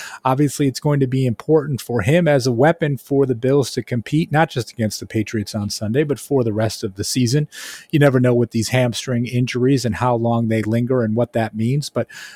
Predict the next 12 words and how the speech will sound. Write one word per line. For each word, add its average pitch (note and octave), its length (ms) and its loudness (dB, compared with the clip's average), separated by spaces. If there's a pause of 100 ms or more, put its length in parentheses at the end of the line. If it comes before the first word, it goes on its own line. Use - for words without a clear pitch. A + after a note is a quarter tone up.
(140)
by B2 160 4
all D#3+ 200 6
indications, D3+ 720 2
with A#2 140 -2
him D3 200 -2
being C3 260 0
on C3+ 240 2
the F3 80 2
practice B2 480 -4
field B2 340 -2
on A#2 220 0
Thursday, B2+ 560 0